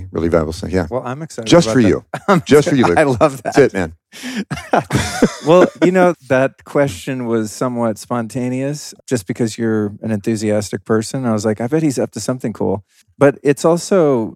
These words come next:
Speaker 1: similar when you ask someone, like, you know, "What's your passion?" versus "What do you do?" right? 'Cause oftentimes
Speaker 2: Right.
Speaker 1: what someone does for their vocation isn't necessarily their passion. And it's funny, often when you ask people that, they do pause. They're like,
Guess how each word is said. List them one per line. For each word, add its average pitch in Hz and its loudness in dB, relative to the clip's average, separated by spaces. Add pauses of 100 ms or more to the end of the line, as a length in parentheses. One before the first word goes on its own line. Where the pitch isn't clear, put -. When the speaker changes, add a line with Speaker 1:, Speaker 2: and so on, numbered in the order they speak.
Speaker 1:
similar 127 -2
when 110 -2
you 107 -4
ask 104 -4
someone, 110 -4
like, 101 -4
you 127 -6
know, 113 -2
"What's 113 -2
your 110 0
passion?" 107 -6
versus 104 -2
"What 104 -2
do 104 -6
you 101 -4
do?" 101 -4
right? 98 -6
'Cause - -14
oftentimes 101 0
Speaker 2:
Right. - -20
Speaker 1:
what 107 0
someone 110 -2
does 104 0
for 110 -4
their 98 0
vocation 127 -2
isn't 110 -2
necessarily 101 -4 (680)
their 98 2
passion. 104 -4
And 101 -6
it's 110 -4
funny, 156 0
often 107 0
when 110 -2
you 104 -2
ask 123 -2
people 110 -6
that, 101 -2
they 104 -2
do 104 -2
pause. 101 -4
They're 98 -4
like, 101 -4